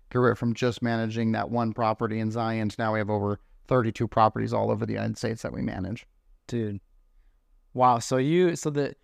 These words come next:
Speaker 2: Cliff Rose, that's over by, like, the coffee shop in the river.
Speaker 1: Yeah, it's, like,
Speaker 2: Talking
Speaker 1: two
Speaker 2: about
Speaker 1: on,
Speaker 2: that?
Speaker 1: uh, no, the Cliff Rose is the one right in,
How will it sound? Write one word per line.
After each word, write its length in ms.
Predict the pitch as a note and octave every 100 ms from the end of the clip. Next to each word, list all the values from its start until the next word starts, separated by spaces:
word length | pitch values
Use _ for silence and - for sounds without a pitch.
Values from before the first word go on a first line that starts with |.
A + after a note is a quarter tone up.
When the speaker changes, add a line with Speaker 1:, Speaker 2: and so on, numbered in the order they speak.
| _ _
Speaker 2:
Cliff 300 | - G3+ -
Rose, 260 | D#3+ D#3 C#3+
that's 240 | E3+ -
over 300 | E3+ D#3+ D#3
by, 160 | C#3+ C#3
like, 160 | C3
the 80 | C3
coffee 360 | - C#3 C3+ A#2
shop 320 | - G2 -
in 60 |
the 80 | A2
river. 220 | G#2 A2 G#2+
Speaker 1:
Yeah, 180 | C#3+
it's, 120 | B2+ B2
like, 60 |
Speaker 2:
Talking 120 | B2
Speaker 1:
two 160 | C3 D3
Speaker 2:
about 140 | D3
Speaker 1:
on, 140 | C3+ E3
Speaker 2:
that? 60 |
Speaker 1:
uh, 240 | D#3+ C3+ B2+
no, 220 | D3 C3+
the 180 | A#2+ B2
Cliff 240 | - D#3+
Rose 200 | E3+ D3
is 80 | B2+
the 80 | B2
one 260 | B2 A2+
right 220 | A2 A#2+ A2+
in, 360 | B2 A#2 A#2